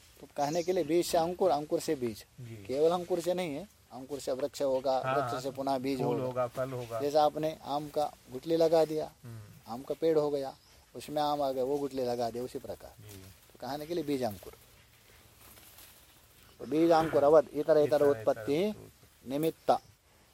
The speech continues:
Speaker 1: अनेकः अनर्थ शत सहस्र, एक
Speaker 2: हम्म।
Speaker 1: नहीं,
Speaker 2: हजारों।
Speaker 1: अनेक, अनगिनती,
Speaker 2: हम्म।
Speaker 1: अनेक
Speaker 2: लाखों।
Speaker 1: शत सहस्र।
Speaker 2: लाखों हो गया।
Speaker 1: हम्म, भाष्यकार बोलते अनेक
Speaker 2: शत
Speaker 1: शत
Speaker 2: सहस्र।
Speaker 1: सहस्र।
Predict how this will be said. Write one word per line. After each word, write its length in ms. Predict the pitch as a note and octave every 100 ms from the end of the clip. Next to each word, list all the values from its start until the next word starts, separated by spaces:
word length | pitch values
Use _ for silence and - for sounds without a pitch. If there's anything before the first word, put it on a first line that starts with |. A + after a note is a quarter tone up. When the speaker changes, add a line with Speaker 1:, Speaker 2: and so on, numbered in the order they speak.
| _ _ _ - _ - - -
Speaker 1:
अनेकः 840 | C#3 D#3+ F3 F3 E3+ D#3+ D#3 D3+ D3+
अनर्थ 680 | - C3+ C#3+ E3+ F3 -
शत 260 | D#3 D3+ C#3+
सहस्र, 580 | D#3+ D3 C#3 D3 - A#2+ - - -
एक 200 | C#3+ D#3+
Speaker 2:
हम्म। 140 | C3 C3
Speaker 1:
नहीं, 240 | D#3+ G3 - _ _ - - _ _ _ _ _ -
Speaker 2:
हजारों। 140 | B2+
Speaker 1:
अनेक, 600 | C3 D#3+ F3 E3+ D#3+ C#3+ - _ _ - - - - - _ _
अनगिनती, 540 | C3+ D#3+ E3 E3 B2 - _ _ -
Speaker 2:
हम्म। 380 | A2+ - -
Speaker 1:
अनेक 360 | C3 D#3 E3 E3
Speaker 2:
लाखों। 120 | D3
Speaker 1:
शत 180 | D#3 D#3
सहस्र। 500 | F#3+ F3+ D#3+ - G#2+ A#2+
Speaker 2:
लाखों 400 | A#2+ B2 - C3
हो 120 | G2+
गया। 140 | A2+
Speaker 1:
हम्म, 380 | C#3 C#3 C3 A2
भाष्यकार 400 | G#2 B2 C#3 C#3+
बोलते 220 | C#3+ E3
अनेक 420 | - D3 E3+ D#3 - - -
Speaker 2:
शत 140 | B2+ -
Speaker 1:
शत 20 |
Speaker 2:
सहस्र। 340 | C3 C3 B2 D3
Speaker 1:
सहस्र। 460 | C3 C#3+ D#3 -